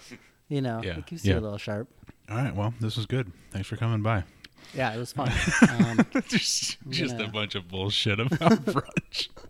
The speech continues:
Speaker 2: Why'd you, why'd you have a,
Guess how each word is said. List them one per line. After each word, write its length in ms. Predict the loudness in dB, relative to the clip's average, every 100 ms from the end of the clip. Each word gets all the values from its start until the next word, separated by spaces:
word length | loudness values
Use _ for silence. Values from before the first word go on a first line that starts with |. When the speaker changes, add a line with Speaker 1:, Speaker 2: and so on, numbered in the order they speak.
| -14 -14 -12 -14 -14 -14 -16 -16 -16 -18 -20 -20 -20 -20 -20 -20 -20 -20 -18 -16 -18 -4
Speaker 2:
Why'd 220 | 4 4
you, 60 | 8
why'd 200 | 10 12
you 60 |
have 160 | 10
a, 100 | 10